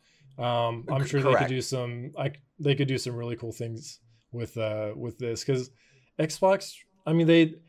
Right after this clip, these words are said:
Speaker 1: they did, I would say they did quite a few with maybe the, the three sixty, but with the Xbox
Speaker 2: Mm.
Speaker 1: One X, they did,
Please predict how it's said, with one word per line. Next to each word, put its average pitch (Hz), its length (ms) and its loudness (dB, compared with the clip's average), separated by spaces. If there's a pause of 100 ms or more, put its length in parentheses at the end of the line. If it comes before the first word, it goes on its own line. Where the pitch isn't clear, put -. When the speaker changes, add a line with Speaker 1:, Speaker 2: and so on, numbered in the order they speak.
(180)
Speaker 1:
they 151 120 6
did, 170 420 4 (120)
I 139 80 2
would 170 120 4
say 175 100 4
they 151 120 4
did 143 180 2
quite 139 180 4
a 127 60 -2
few 139 160 0
with 131 180 -4
maybe 127 240 -4
the, 117 300 -4
the 104 120 -6
three 127 220 -4
sixty, 135 520 -4
but 113 320 -6 (400)
with 139 120 -4
the 139 60 0
Xbox 151 380 0
Speaker 2:
Mm. 92 60 -12
Speaker 1:
One 143 140 2
X, 156 200 0
they 139 180 2
did, 131 460 0